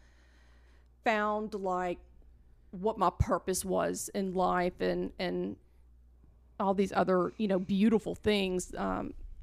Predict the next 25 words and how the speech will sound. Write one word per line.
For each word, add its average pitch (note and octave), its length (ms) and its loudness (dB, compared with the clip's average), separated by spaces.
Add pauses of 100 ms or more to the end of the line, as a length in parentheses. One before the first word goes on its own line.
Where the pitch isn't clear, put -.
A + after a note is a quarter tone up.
(360)
it C#4 160 2
was, E4+ 340 4
it C#4+ 100 -2
was B3+ 180 2
wild. A#3+ 520 4
I G3+ 140 4
would, B3+ 260 2
I A3 80 4
would G3 280 0
take C4 280 0
it C#4+ 120 2
and A3+ 100 -2
I G3+ 60 4
would F3+ 180 0
run G#3 260 4
with C4 220 0
it, C4 180 6
and G3+ 120 2
then G#3 120 4
I'd G3+ 160 0
be A3 120 2
like, G3+ 300 2
"You C4+ 60 4
know D4 160 6
what? D4+ 380 2